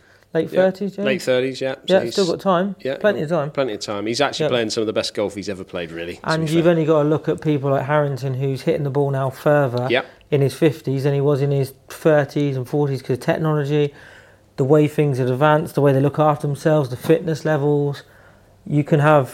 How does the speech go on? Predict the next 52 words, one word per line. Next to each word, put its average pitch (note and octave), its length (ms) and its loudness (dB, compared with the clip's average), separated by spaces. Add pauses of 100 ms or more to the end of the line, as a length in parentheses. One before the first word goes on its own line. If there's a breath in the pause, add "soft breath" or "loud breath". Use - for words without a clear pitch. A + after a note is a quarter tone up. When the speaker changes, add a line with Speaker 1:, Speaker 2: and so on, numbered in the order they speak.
(100)
Speaker 1:
so E3 340 4
longevity D3 880 2
in B2+ 120 -2
golf. B2 480 0
You, C3+ 140 -4 (200)
you're D3+ 480 -2
not E3 160 2
finished F3 360 2
when C3 120 0
you're C3+ 160 0
in C3 80 0
your C3 100 0
forties C3+ 480 0
like C3+ 140 2
you C3 120 0
Speaker 2:
No. D3 40 2
Speaker 1:
used E3+ 180 0
to C3 60 0
be C3 320 0 (680 loud breath)
twenty C#3 300 4
years C#3+ 180 6
ago, B2 200 0
fifteen C3+ 440 -2
years D#3 180 2
ago. A2+ 200 0
You D3 240 2
can C3 240 2
be C#3 160 2
Bern-, C#3 360 0
you C#3 100 -2
can C#3+ 100 0
be C3+ 120 4
a, B2+ 80 4 (140)
I C#3 60 -2
know C3+ 240 0 (240)
it's - 260 -2
an C#3 100 2
exception, - 480 0
but A#2+ 80 -2
you A#2+ 40 -4
can C3+ 100 0
be C#3 100 2
a B2 60 2
Bernard C3+ 360 2
Langer D3 320 0 (380 loud breath)
winning D3+ 300 6
on C#3 160 4
these B2 180 0
tours D3 540 0
at, D3 300 -2 (560 loud breath)
you D3 140 2
know, D3 220 0